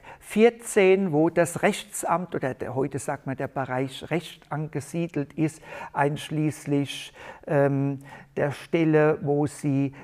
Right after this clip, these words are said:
Widersprüche einlegen können und die, ähm, Stadt-, den Stadtrechtsausschuss behandelte. Die Sanierung hat im vierten, ähm, Stockwerk schon stattgefunden. Hier sehen Sie den sanierten Stockwerk mit den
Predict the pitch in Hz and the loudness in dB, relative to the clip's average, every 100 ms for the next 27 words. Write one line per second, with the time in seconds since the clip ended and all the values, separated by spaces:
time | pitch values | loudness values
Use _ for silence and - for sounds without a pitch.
0 | - - - 156 180 185 165 - 147 160 | -16 -8 -2 0 4 4 2 0 0 2
1 | - - - 151 139 143 143 143 135 - | 2 2 2 0 0 0 0 -4 -6 -2
2 | 143 143 139 147 135 135 143 139 143 151 | -2 -2 -2 -2 -4 -6 -10 -8 -8 -8
3 | 151 143 - 160 - 151 135 196 190 165 | -8 -8 -6 -6 -4 -6 0 0 2 -2
4 | - - - 135 - 135 - - - - | -2 -4 0 0 -2 -8 -8 -16 -20 -20
5 | - - - 175 160 139 123 - - _ | -20 -4 2 2 2 0 -4 -6 -12 _
6 | _ _ _ _ 175 156 196 190 233 254 | _ _ _ _ 0 8 8 8 8 8
7 | 226 233 233 190 220 220 185 160 - 233 | 10 8 8 2 0 2 0 0 2 8
8 | 233 220 214 160 - - 165 165 170 170 | 8 8 0 -2 -10 -2 2 2 0 -6
9 | 165 - - 214 214 180 170 165 - 151 | -14 -20 2 2 2 4 4 2 -2 -4
10 | 135 - - 208 - 214 - 220 220 - | -4 -2 -2 -2 -2 -4 4 4 4 -4
11 | 180 185 180 - 175 170 - 170 156 143 | 2 4 4 4 2 2 -2 -2 0 0
12 | - 151 139 170 220 214 185 - 202 202 | -2 -2 2 4 4 2 -8 -2 -4 0
13 | 185 190 190 160 160 147 | 2 2 2 -2 2 0